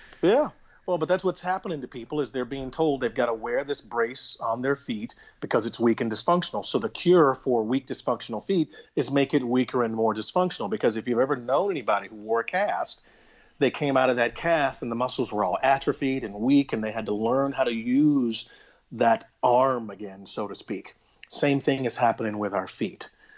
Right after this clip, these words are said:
Um, so about fifteen, maybe seventeen years ago, um, I was invited to do a seminar down in, uh, Little Rock, Arkansas, which is my hometown, um, by, uh,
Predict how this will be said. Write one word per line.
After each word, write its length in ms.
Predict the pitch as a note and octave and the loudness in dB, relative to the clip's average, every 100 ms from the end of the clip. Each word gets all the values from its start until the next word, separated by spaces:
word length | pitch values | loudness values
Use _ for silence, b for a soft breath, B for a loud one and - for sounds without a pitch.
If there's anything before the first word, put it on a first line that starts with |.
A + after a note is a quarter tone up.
| b b b | b b b
Um, 420 | G2+ G2 F#2+ F2+ F2 | 2 2 -2 -8 -6
so 500 | - A2+ A2 G2+ - - - - - | 2 2 2 -2 -12 -20 -20 -20 -12
about 280 | A#2 B2 A#2+ | 0 0 0
fifteen, 920 | - - F3 - - E3 D#3+ E3 E3 | -2 0 0 -2 -2 0 2 0 -2
maybe 180 | D3+ D3+ | -2 -2
seventeen 480 | - D#3+ D3+ D#3 D3 | 2 0 0 -2 0
years 260 | C#3+ D3 C#3 | 2 2 2
ago, 360 | C#3+ C#3+ C#3+ b b b - | 0 0 -2 b b b -6
um, 380 | A#2 G#2+ A2 - - | -2 -2 -4 -10 -8
I 80 | A2+ | -4
was 180 | A#2 A2+ | -4 -4
invited 380 | A2+ A#2 B2+ C3+ | 0 2 2 -2
to 60 | |
do 220 | A#2 B2 A#2 | -2 0 0
a 40 | |
seminar 520 | - C3 B2 A#2 A2 | 0 -2 0 0 0
down 320 | A2 A2 A2+ | -2 -2 -4
in, 480 | A#2+ A2 A2 A2 A2 | -6 -4 -2 -2 0
uh, 240 | A2 G#2+ A2 A#2 | 0 0 0 0
Little 180 | A#2+ | 4
Rock, 180 | A#2 A2 | 4 4
Arkansas, 380 | A#2+ A#2+ G#2+ G2+ | 0 -4 -6 -6
which 120 | G2+ | -6
is 40 | A2+ | -6
my 100 | G#2+ | -6
hometown, 560 | G#2 G2 D3 C#3 A2+ - b b b _ _ _ _ - | -6 -4 -2 -2 -4 -14 b b b _ _ _ _ -10
um, 440 | G#2+ G#2+ G#2 G#2 G#2+ | -4 -2 0 0 2
by, 380 | A#2 A2 A2 G#2+ | 2 4 4 2
uh, 200 | G#2+ | 2